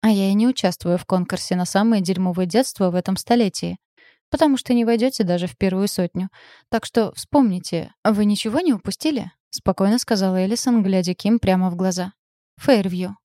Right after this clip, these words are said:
Большую часть своего детства Марк Джонсон провёл именно там, как, собственно, и я. Но я считаю, что это простое совпадение. «И вы в этом уверены?» Ким кивнула.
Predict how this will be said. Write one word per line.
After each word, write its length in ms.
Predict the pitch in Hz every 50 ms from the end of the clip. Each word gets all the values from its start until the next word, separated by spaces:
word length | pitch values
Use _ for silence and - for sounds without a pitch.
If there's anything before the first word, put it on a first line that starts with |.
| _ _ -
Большую 440 | 214 196 220 196 190 - - 196 185
часть 260 | - - 190 185 -
своего 380 | - - - 233 214 190 185 196
детства 440 | 175 175 180 180 - - - - 262
Марк 280 | 247 208 180 165 - 196
Джонсон 460 | 180 - 190 180 180 - - 233 226
провёл 400 | - - 185 175 175 185 190 208
именно 300 | 220 214 196 185 190 185
там, 300 | - - 233 208 - - _ -
как, 220 | - 190 180 -
собственно, 540 | - - 175 170 - - - 185 190 196 208
и 40 | 220
я. 180 | 208 190 - - _ - - - - _
Но 80 | - 214
я 140 | 214 208 196
считаю, 400 | - - 185 - 190 190 214 247
что 180 | - - -
это 160 | 190 180 - 175
простое 460 | - - 175 180 - - 180 180 180
совпадение. 720 | - - - - - 220 202 233 240 214 190 - - 190 _ _ _ _ _ _ _ _ _
«И 100 | - 208
вы 120 | 175 185 185
в 40 | 170
этом 220 | 180 - 185 180
уверены?» 400 | 175 170 170 180 185 202 240 277 - _ _ _ _ _ _ _ _ -
Ким 180 | - 185 185
кивнула. 520 | - - 220 202 202 202 180 175 185 202